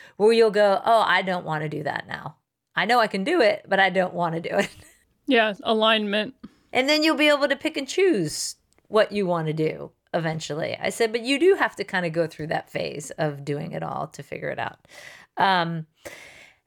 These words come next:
Speaker 1: and then another huge win,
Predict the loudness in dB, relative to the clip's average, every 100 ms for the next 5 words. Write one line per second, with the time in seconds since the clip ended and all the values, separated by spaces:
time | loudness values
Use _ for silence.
0 | 0 2 4 4 2 2 4 6 6 4
1 | 0 -6 -4 2 6 6 4 0 0 2
2 | 2 0 -2 -6